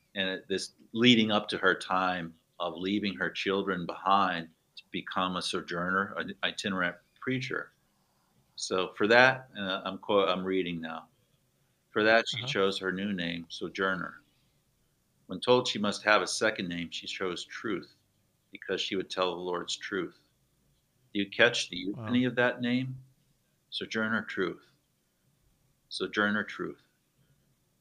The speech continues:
Speaker 1: Although English was her second language, she quickly found the poetry in it. She was credited with composing lyrics of several songs. In her later years, when she experienced what was called the second eyesight, she said,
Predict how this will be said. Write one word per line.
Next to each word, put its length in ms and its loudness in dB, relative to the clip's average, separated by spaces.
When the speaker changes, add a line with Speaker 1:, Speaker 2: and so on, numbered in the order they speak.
Speaker 1:
Although 200 6
English 380 4
was 160 0
her 80 -2
second 420 0
language, 440 -2
she 140 -6
quickly 360 -4
found 420 -2
the 60 -12
poetry 540 -4
in 120 -14
it. 80 -20
She 80 -4
was 140 -2
credited 380 2
with 120 -8
composing 400 -4
lyrics 420 0
of 80 -6
several 320 -2
songs. 640 -6
In 60 -6
her 140 2
later 240 4
years, 340 0
when 160 -6
she 180 -4
experienced 560 -2
what 160 -8
was 140 -10
called 420 -2
the 120 -10
second 420 -4
eyesight, 540 -4
she 160 -8
said, 420 -4